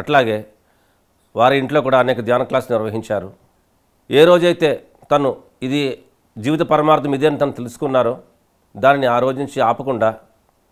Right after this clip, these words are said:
ఈ మీరిపేట ఏరియాలో చుట్టుపక్కల ఉన్న కాలనీలో ఒక్కొక్కరి ఇంట్లో ఏడేసి రోజులు, పదకొండు రోజు రోజులు ధ్యాన సాధన చేయిస్తూ వారి యొక్క ధ్యానానుభవాలను తె-, వారికి తెలియజేయిస్తూ ఈ పిరమిడ్ యొక్క శక్తి గురించి ఇతర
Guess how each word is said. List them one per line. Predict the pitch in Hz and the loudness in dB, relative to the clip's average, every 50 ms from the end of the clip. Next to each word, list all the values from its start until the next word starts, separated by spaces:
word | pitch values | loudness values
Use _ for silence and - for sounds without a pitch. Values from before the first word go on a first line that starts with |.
| _ _ - | _ _ -8
ఈ | 131 123 135 | -6 -2 0
మీరిపేట | 156 165 170 175 190 170 160 147 143 | 0 0 0 0 -2 0 0 0 2
ఏరియాలో | 139 147 143 131 120 113 - - _ _ - | 2 2 2 2 2 -2 -4 -8 _ _ -10
చుట్టుపక్కల | - 151 131 175 - 175 160 160 160 147 139 | -8 -8 -4 -2 0 0 2 2 0 0 0
ఉన్న | 143 135 - | -2 0 2
కాలనీలో | 131 131 139 139 143 131 117 101 - - _ _ _ _ _ _ _ _ - 113 | 2 2 4 2 0 -2 -2 -4 -6 -10 _ _ _ _ _ _ _ _ -8 -6
ఒక్కొక్కరి | 110 - 156 - - 156 147 | -2 -2 -2 0 0 -2 -2
ఇంట్లో | 135 120 127 127 123 120 98 - _ _ _ _ _ _ - - 120 | -2 -2 -2 -2 -2 -2 -6 -12 _ _ _ _ _ _ -4 -2 2
ఏడేసి | 135 147 156 143 113 127 | 4 4 4 4 2 -2
రోజులు, | 135 123 127 127 113 - | -4 -4 -4 -4 -2 -2
పదకొండు | 127 120 127 131 139 131 135 | -2 -2 -2 -4 -4 -2 -2
రోజు | 131 123 120 123 | -2 -2 -2 -4
రోజులు | 120 113 117 117 120 - - _ _ _ _ _ _ _ _ - 98 | -4 -4 -6 -8 -10 -10 -14 _ _ _ _ _ _ _ _ -4 2
ధ్యాన | 113 127 147 156 - 147 | 4 4 4 4 2 2
సాధన | 143 139 139 139 127 120 | 0 0 0 -2 -2 -2
చేయిస్తూ | 123 123 113 - - 120 113 - _ _ _ _ _ _ _ _ _ _ _ _ _ _ - 117 | -2 -2 -4 -4 -8 -8 -8 -10 _ _ _ _ _ _ _ _ _ _ _ _ _ _ -2 0
వారి | 123 135 135 135 127 | 0 0 0 -2 -4
యొక్క | 123 123 139 120 98 | -6 -6 -6 -4 0
ధ్యానానుభవాలను | 113 120 135 147 143 143 139 143 135 135 135 127 117 - | 0 2 2 2 2 0 0 0 0 0 0 -2 -2 -2
తె-, | 127 120 117 | -2 -2 0
వారికి | 117 123 127 123 120 - | 0 0 -2 -4 -6 -6
తెలియజేయిస్తూ | 127 127 143 147 135 135 123 117 107 - - 117 113 110 - _ _ _ _ _ _ _ _ _ _ _ _ _ _ _ _ _ _ _ _ _ _ _ _ _ _ _ _ _ _ - 127 | -4 -2 -2 -2 -2 -2 -2 -4 -6 -8 -10 -10 -10 -10 -14 _ _ _ _ _ _ _ _ _ _ _ _ _ _ _ _ _ _ _ _ _ _ _ _ _ _ _ _ _ _ -8 -8
ఈ | 131 123 | -2 0
పిరమిడ్ | 143 156 165 185 185 180 175 | 0 2 2 2 2 2 0
యొక్క | 170 160 - - | 0 -2 -4 -6
శక్తి | 147 120 147 151 147 | -6 -4 -4 -2 -2
గురించి | 156 147 131 120 - 117 117 113 110 - _ _ _ _ - 123 | -2 -2 -2 -4 -4 -6 -6 -6 -8 -12 _ _ _ _ -12 -4
ఇతర | 113 175 165 | -2 -2 0